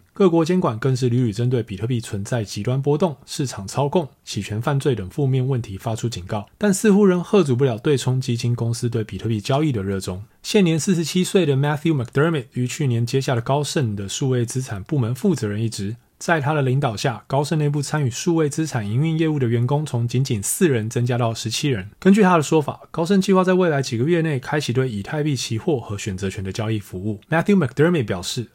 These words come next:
从他个人和客户交流的经验可以表明，机构对数位资产的兴趣并非一时的潮流。他透露，上周对八百五十家机构做的调查显示，有近十分之一的机构已经在交易数位资产，并有百分之二十展现出积极的兴趣。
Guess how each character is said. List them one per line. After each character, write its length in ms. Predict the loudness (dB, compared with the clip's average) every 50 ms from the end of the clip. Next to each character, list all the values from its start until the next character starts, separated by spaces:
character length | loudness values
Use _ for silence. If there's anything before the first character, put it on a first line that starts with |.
| _
从 160 | -10 -6 -4 -2
他 120 | -2 0
个 160 | 4 4 4
人 160 | 6 4 2
和 120 | 0 -2 0
客 180 | 2 2 2
户 140 | 4 4 2
交 240 | 2 2 0 2 2
流 100 | 4 4
的 80 | 2 2
经 140 | 2 0
验 100 | 0 0
可 120 | 0 0 0
以 60 | 0
表 220 | 0 0 -2 -4
明， 300 | -4 -8 -8 -8 -10 -12 -14 _ -8
机 160 | -2 0 4
构 120 | 4 6
对 120 | 6 4 2
数 200 | 2 2 4 4
位 120 | 4 4
资 200 | 2 2 -2 -2
产 160 | -2 -2 -6
的 60 | -4 -4
兴 200 | -2 -2 -2 0
趣 160 | 0 -2 -2
并 160 | 0 0 -2
非 160 | -2 -2 -4
一 100 | -2 -2
时 200 | -4 -2 -4 -4
的 80 | -4 -6
潮 240 | -6 -4 -4 -2 -2
流。 260 | -4 -4 -6 -10 -12 -14 _
他 120 | -2 -2 0
透 160 | 2 2 2
露， 240 | 2 2 0 -4 _ -12
上 220 | -6 -4 -2 -2 0
周 120 | 0 0
对 140 | 2 0 2
八 180 | 2 2 2
百 140 | 2 2 0
五 60 | 0
十 100 | -2 -4
家 180 | -2 0 0 0
机 220 | 0 -2 -4 -2
构 160 | 0 0 0 0
做 180 | 0 0 -2
的 120 | 0 -2 -2
调 180 | -2 -2 -2
查 180 | -2 -4 -6 -6
显 220 | -6 -8 -8 -8
示， 260 | -6 -6 -6 -6 -8 -8 _ _ 0
有 100 | 0 2
近 180 | 2 2 0 0
十 200 | 0 -2 -2 0
分 140 | 0 0
之 140 | 2 4 4
一 40 | 4
的 100 | 4 2
机 180 | 0 -2 -2 0
构 240 | 0 0 0 -2
已 20 | -4
经 160 | -4 -2 -2
在 160 | 0 0 -2
交 220 | -2 -2 -2 0 0
易 80 | -2
数 220 | -2 -2 -2 0 0
位 120 | 0 0
资 180 | -2 -4 -6 -8
产， 260 | -6 -8 -10 -12 -14 _ _ _ _ _ _ _
并 120 | -2 0 0
有 60 | 0
百 140 | 0 -2 0
分 140 | 0 0 0
之 80 | 2
二 160 | 2 0 0
十 300 | 0 0 -2 -4 -4 -4
展 200 | -4 -6 -8 -8
现 160 | -4 -4 -4 -2
出 160 | 0 -2 -2
积 200 | -2 -2 -2 -2
极 120 | -2 -2
的 80 | -2 -2
兴 200 | -2 -4 -4 -4
趣。 260 | -4 -6 -6 -6 -8